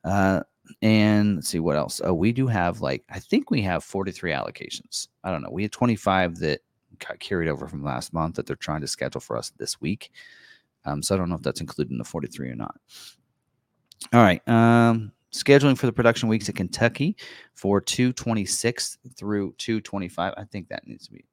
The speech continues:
well, it could be, um, through three twenty-five. Um, and then no scheduling for the Ohio truck plant or assembly plant. Um, and then, uh, let's see what else. Um, limited availability for the F five, four,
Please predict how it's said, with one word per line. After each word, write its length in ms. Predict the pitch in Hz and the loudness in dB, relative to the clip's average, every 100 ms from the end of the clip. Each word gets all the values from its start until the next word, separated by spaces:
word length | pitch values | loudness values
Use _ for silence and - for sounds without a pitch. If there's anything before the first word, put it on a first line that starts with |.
| _ | _
well, 260 | - 120 123 | -14 -12 -12
it 100 | - | -14
could 180 | - 107 | -10 -6
be, 200 | 87 95 - - - - - | -6 -8 -14 -20 -20 -12 2
um, 380 | 107 104 98 - _ _ _ | 4 6 2 -4 _ _ _
through 140 | - 98 | -2 -2
three 180 | - 113 | 0 -2
twenty-five. 800 | - 95 - 101 107 110 101 - - - _ | 0 -2 2 6 6 6 2 -6 -20 -20 _
Um, 360 | - 95 95 87 | -4 0 0 -2
and 160 | 98 95 | -2 0
then 160 | 90 | 2
no 140 | 101 123 | 4 4
scheduling 440 | - 120 110 98 | 4 2 4 0
for 100 | 95 | 0
the 120 | 78 | 2
Ohio 480 | 78 90 98 92 85 | 2 0 2 4 2
truck 360 | 82 - 90 - | 0 0 0 0
plant 420 | - 58 - - _ - | -6 -6 -8 -14 _ -12
or 140 | 73 | -8
assembly 380 | 67 - 73 50 | -6 -4 -6 -8
plant. 360 | - 53 - - _ _ _ _ - | -10 -12 -10 -12 _ _ _ _ -4
Um, 460 | 92 92 92 87 - _ - - _ - | 0 0 0 -4 -10 _ -20 -20 _ -8
and 200 | 92 92 | -2 0
then, 420 | 92 92 90 90 - | 0 0 0 -4 -6
uh, 320 | 76 92 87 85 | -10 -6 -6 -6
let's 140 | - | -8
see 100 | - | -10
what 160 | 78 64 | -8 -8
else. 360 | - - - - _ | -10 -10 -10 -12 _
Um, 340 | 65 69 60 50 - _ _ _ _ _ _ _ _ - - | -12 -10 -12 -16 -20 _ _ _ _ _ _ _ _ -20 -4
limited 280 | 104 123 143 | 4 6 8
availability 520 | 127 123 113 110 107 | 8 6 6 6 4
for 140 | 98 | 0
the 240 | 104 92 - | 0 0 2
F 120 | 92 | -2
five, 300 | - 104 113 | 2 2 2
four, 760 | - - - - _ - 120 | -2 -20 -20 -20 _ 2 2